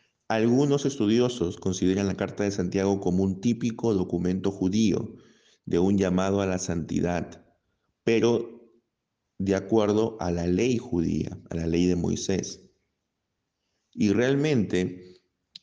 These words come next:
tenemos que entender de que al ser Santiago, como ya hemos dicho, la primera carta, el primer documento redactado dentro de la iglesia cristiana,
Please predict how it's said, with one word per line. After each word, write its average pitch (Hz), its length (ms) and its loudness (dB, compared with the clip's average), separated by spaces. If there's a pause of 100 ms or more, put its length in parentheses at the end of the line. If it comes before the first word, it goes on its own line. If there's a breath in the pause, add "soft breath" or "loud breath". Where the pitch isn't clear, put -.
(360 soft breath)
tenemos 120 400 4
que 123 100 0
entender 90 640 2
de 90 160 0
que 92 80 0
al 87 120 2
ser 120 460 -2
Santiago, 92 800 0
como 85 300 -4
ya 90 120 2
hemos 101 260 2
dicho, 101 560 -2 (420 loud breath)
la 87 320 0
primera 123 640 0
carta, 110 400 -2
el 87 100 -2
primer 90 320 0
documento 120 960 -2 (1160)
redactado 90 1000 0
dentro 120 580 0
de 90 100 2
la 85 120 0
iglesia 104 480 0
cristiana, 90 800 -4